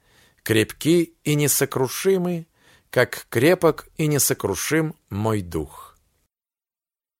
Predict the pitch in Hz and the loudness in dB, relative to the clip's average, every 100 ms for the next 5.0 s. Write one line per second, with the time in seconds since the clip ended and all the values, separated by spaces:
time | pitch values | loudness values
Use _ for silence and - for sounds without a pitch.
0 | _ - 123 143 139 - 170 180 - - | _ -2 0 4 2 4 2 4 2 4
1 | 170 165 160 _ - 139 139 135 135 107 | 6 6 4 _ -2 0 2 2 2 0
2 | 92 85 76 73 65 62 _ _ _ _ | 0 -2 -2 -6 -8 -12 _ _ _ _
3 | _ _ _ _ _ _ _ - 175 175 | _ _ _ _ _ _ _ -2 0 4
4 | 170 165 156 147 127 185 185 101 73 65 | 4 6 4 2 0 0 0 0 -4 -8